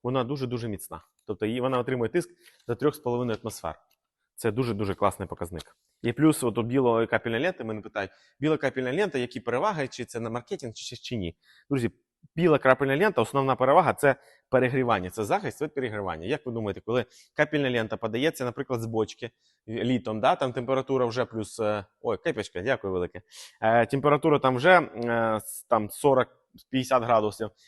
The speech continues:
І потім по чорній стрічці вона доходить до, по чорній трубі, і потім по чорній стрічці. Там вже дуже маленький, е, швидкість потоку.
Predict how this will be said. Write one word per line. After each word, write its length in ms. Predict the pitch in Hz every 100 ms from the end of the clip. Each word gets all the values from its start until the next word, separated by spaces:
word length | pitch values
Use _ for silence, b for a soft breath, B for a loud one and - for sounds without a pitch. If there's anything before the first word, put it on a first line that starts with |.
| b
І 100 | 135
потім 340 | 123 180 160 135
по 140 | -
чорній 540 | - 170 175 151 135
стрічці 520 | 113 - 151 202 - 131
вона 220 | 131 147
доходить 480 | 120 - 156 139 120
до, 100 | 131
по 180 | -
чорній 300 | - 160 139
трубі, 520 | 123 127 127 208 214 b b b b
і 80 | 123
потім 300 | 165 190 170
по 100 | 139
чорній 280 | - 156 151
стрічці. 360 | - 131 -
Там 120 | 107 151
вже 140 | 165
дуже 240 | 165 196
маленький, 640 | 170 165 180 - 160 147 139
е, 140 | 143
швидкість 440 | 135 160 151 120 -
потоку. 420 | 139 110 - 87